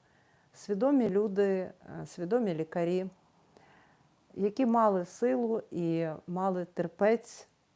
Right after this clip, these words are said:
протидіяти терору. Багато хто пройшов через суди, багато хто втратив роботу. Але були люди, які не здавались і розуміли, що власне здоров'я і власне життя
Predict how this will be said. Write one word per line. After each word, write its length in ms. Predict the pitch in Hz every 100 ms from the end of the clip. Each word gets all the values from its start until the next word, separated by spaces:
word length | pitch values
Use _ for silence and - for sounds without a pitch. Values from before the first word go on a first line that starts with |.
| _ -
протидіяти 960 | 202 202 208 160 160 170 190 196 214
терору. 560 | 208 185 170 151 147 156 _ _ _ _ _ _ _ _ _ _ - _ _ _ _ 196
Багато 400 | 233 320 359 330
хто 300 | - 269 269
пройшов 460 | 240 226 - 247
через 340 | 247 226 208 -
суди, 520 | - 190 165 156 151 _ _ _
багато 460 | 175 190 240 247 233
хто 200 | - 208
втратив 520 | - 202 196 196 180
роботу. 640 | 180 156 147 147 - 165 - _ _ _ _ _ _ _ -
Але 280 | - 190 202
були 520 | 190 220 214 196 -
люди, 360 | 175 233 196 196
які 240 | 185 196
не 140 | 180 175
здавались 720 | - 185 208 254 214 190 196
і 40 |
розуміли, 640 | 185 175 196 214 214 170
що 520 | 165 - - 160 151 -
власне 440 | 165 208 202 - 185
здоров'я 560 | 170 196 220 240 190
і 140 | 175 185
власне 440 | 180 190 190 185
життя 500 | 165 196 196 254 269